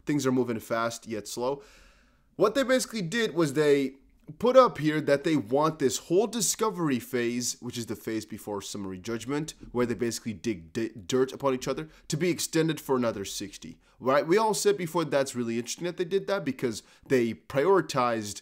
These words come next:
speed over transparency slash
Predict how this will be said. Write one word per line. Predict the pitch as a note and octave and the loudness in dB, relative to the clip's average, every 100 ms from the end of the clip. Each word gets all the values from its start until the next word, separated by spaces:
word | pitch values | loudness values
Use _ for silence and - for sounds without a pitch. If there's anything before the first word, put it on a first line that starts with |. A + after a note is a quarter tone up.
| _ | _
speed | - - - F3+ D3 A2 A2+ | -8 -8 -6 -6 -4 -6 -6
over | A#2 A2+ G#2 F#2+ E2 _ _ _ _ _ | -4 -4 -4 -6 -10 _ _ _ _ _
transparency | - C3 A#2 - - C#3+ D3 D3+ C3 - C#3+ | -6 -2 -2 -4 -2 2 2 2 -2 -4 -2
slash | - - A2+ G#2+ G#2 - - | -2 -2 -2 -2 -4 -8 -12